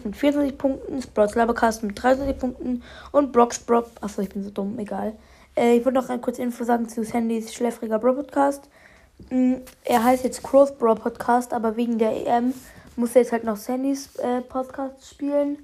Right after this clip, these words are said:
Mm, ja, und, äh, da kommen wir jetzt schon zu den letzten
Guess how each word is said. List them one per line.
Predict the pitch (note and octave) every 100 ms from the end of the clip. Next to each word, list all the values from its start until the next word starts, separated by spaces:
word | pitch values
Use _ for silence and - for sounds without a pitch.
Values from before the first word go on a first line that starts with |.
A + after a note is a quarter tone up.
| - _ _ _ _ _ -
Mm, | A#3 A#3 A#3 A#3 B3 - _ _ - -
ja, | B3 B3+ C#4+ - B3
und, | A#3 A3 - -
äh, | A3+ A3+ A3+ A3+ _ _ -
da | A3+
kommen | A#3+ A#3+
wir |
jetzt | A#3+
schon | B3 A3
zu |
den | A#3 A3
letzten | A#3 B3 C4+ B3+ B3